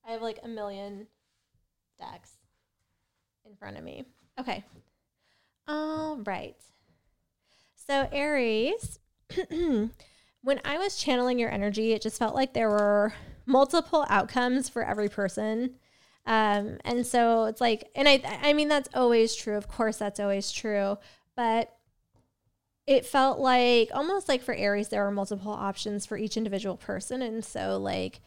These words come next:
the way that Gemini season is experienced by Aries is gonna be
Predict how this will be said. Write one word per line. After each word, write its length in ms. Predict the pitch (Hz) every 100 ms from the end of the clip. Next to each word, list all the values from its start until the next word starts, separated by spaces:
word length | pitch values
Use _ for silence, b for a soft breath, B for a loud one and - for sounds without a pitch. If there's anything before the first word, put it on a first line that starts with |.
| b b b -
the 80 |
way 120 | 240 233
that 180 | 226
Gemini 480 | 214 208 208 240 262
season 380 | 269 285 277 277
is 140 | 269
experienced 640 | 269 - 285 262 269 262 -
by 140 | 262
Aries 400 | - 254 254 247
is 120 | 240
gonna 180 | 226 214
be 320 | 214 214 208